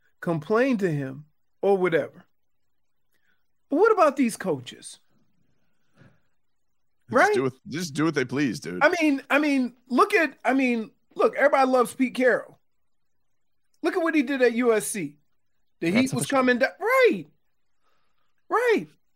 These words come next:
Speaker 1: Look at Nick Saban. How you guys feel about Nick Saban down here?
Speaker 2: Oh, the worst.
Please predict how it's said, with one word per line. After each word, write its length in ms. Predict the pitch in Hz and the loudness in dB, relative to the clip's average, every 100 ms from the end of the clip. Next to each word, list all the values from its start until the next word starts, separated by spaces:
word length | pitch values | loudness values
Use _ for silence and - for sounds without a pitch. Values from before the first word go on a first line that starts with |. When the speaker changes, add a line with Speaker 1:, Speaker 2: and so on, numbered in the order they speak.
| - | 0
Speaker 1:
Look 160 | 427 | 4
at 100 | 427 | 4
Nick 140 | 403 392 | 4 0
Saban. 480 | 392 392 262 147 - _ | -2 0 0 -4 -8 _
How 160 | - 240 | -6 -4
you 160 | 285 | 0
guys 260 | 302 302 - | 2 2 0
feel 160 | 294 | -4
about 220 | 277 285 277 | -4 -2 -2
Nick 80 | |
Saban 340 | 233 277 277 262 | -4 -4 -4 -2
down 280 | 277 277 302 | -2 0 -2
here? 280 | 302 214 - | -2 -4 -2
Speaker 2:
Oh, 400 | 104 104 - - - - - _ _ _ _ | -2 0 -2 -6 -12 -20 -20 _ _ _ _
the 100 | 101 | -6
worst. 560 | 95 98 107 95 - | -4 0 -2 -2 -10